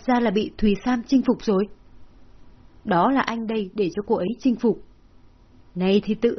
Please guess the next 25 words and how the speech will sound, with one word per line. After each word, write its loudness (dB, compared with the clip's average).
hào -2
kinh." 2
Hoàng -2
Ngân 0
cười 2
nhạo, -2
dậu -4
đổ 2
bìm -2
leo. 0
"Vậy 2
cậu 0
cũng 0
phải 0
xem 0
cô 4
ấy 2
có 0
vui 2
lòng 2
chinh 2
phục -2
cậu 0
không." 2
"Chị!" 2